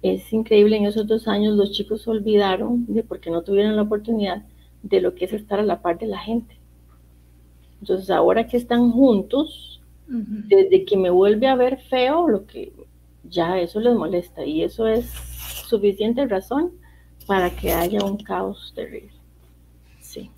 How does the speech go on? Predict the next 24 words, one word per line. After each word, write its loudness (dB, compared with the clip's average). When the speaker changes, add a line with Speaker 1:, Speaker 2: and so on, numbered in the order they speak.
Speaker 2:
Qué -6
torta, -4
¿verdad? -10
¿Cómo, -6
cómo -6
tenemos -4
que -8
trabajar -10
en -6
estas -10
áreas? -8
Vane, 4
eh, 2
como 4
te 6
digo, 6
esta 4
es -4
una 0
de 0
las -2
razones -4
de -6
consulta -8